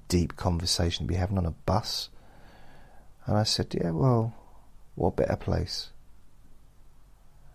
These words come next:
He said, "I don't know, counselling session?" I said, "That's,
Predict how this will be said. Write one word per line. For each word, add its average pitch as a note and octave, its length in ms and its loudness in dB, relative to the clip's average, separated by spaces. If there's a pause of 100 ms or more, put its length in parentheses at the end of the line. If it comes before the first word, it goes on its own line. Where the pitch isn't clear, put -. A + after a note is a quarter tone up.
(320)
He - 80 -4
said, - 300 0 (160)
"I - 60 0
don't F2+ 120 2
know, F#2 240 4
counselling G#2 600 4
session?" C#3+ 500 0 (880)
I G#2+ 80 0
said, - 260 -2
"That's, - 260 -4